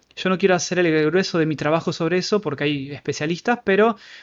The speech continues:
vamos, para empezar a tener tu negocio o emprendimiento online hay que superar un montón de trabas mentales, así que lo vamos a seguir tocando en el podcast y en mi trabajo, pero bueno, eh, hay personas que se dedican específicamente a eso, por eso es un nicho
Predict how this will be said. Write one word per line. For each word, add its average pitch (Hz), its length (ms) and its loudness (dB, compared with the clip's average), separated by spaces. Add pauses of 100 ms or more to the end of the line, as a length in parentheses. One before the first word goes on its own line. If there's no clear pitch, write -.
vamos, 143 240 0
para 139 180 -6
empezar 139 320 -4
a 160 60 0
tener 151 300 -4
tu 135 300 -4
negocio 147 460 0
o 139 60 0
emprendimiento 139 480 -4
online 185 460 -2 (460)
hay 147 200 -4
que 147 320 2
superar 151 400 -2
un 147 80 -2
montón 139 500 -4
de 131 240 -4
trabas 147 380 -6
mentales, 170 500 0
así 160 160 -6
que 165 120 -2
lo 151 100 0
vamos 156 240 -2
a - 20 -10
seguir 139 280 -8
tocando 143 580 -4 (320)
en 143 100 -4
el 131 140 -4
podcast 151 600 -2
y 131 120 -6
en 131 80 -4
mi 135 80 -4
trabajo, 143 480 -4
pero 151 140 -2
bueno, 131 220 -6 (420)
eh, 135 280 -2
hay 139 560 0
personas 180 380 -2
que - 80 -6
se 143 100 -4
dedican 151 240 -2
específicamente 156 720 -6
a 170 40 -4
eso, 208 140 -2
por 170 120 -4
eso 180 100 0
es 175 100 -2
un 180 220 2
nicho 202 480 2